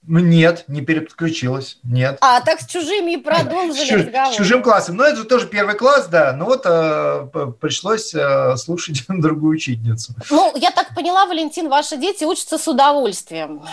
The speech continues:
Speaker 2: Э, то есть, так сказать, для того, чтобы, э, э, у-, загнать
Speaker 1: Нет,
Speaker 2: их, так сказать,
Speaker 1: вы
Speaker 2: за, за
Speaker 1: знаете как?
Speaker 2: занятия,
Speaker 1: Вы знаете как?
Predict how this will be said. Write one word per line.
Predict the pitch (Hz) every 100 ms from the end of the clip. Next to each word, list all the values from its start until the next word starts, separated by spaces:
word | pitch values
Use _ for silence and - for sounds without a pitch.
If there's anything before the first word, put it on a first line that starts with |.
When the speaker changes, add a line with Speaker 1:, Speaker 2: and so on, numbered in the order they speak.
| 185
Speaker 2:
Э, | 190 196
то | 196
есть, | 214 208 - 220
так | 214 233
сказать, | - 208
для | 220
того, | 262 262 285
чтобы, | 277 262 226 247
э, | 214 226
э, | 214 196 214 196 -
у-, | 233 220 202
загнать | 180 240 226 240
Speaker 1:
Нет, | 202 147
Speaker 2:
их, | -
так | 208
сказать, | - 214 -
Speaker 1:
вы |
Speaker 2:
за, | 156
за |
Speaker 1:
знаете | 180 254 240
как? | 175 139
Speaker 2:
занятия, | 370 - 269 247
Speaker 1:
Вы | 160
знаете | 175 240
как? | 262